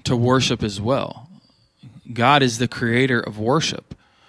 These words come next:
and our worship to him,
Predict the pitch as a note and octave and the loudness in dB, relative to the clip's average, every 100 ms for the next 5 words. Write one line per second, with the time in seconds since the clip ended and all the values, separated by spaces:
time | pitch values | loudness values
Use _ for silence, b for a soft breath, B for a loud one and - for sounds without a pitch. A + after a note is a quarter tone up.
0 | b b b b - A#2 A2 A2 A2 A#2+ | b b b b -8 -4 -2 -2 -2 4
1 | B2+ B2 B2 A#2+ - A#2+ - A#2+ B2 D#3 | 6 6 4 4 0 -2 -4 -4 -2 -2
2 | G#2 A2 - | -4 -10 -20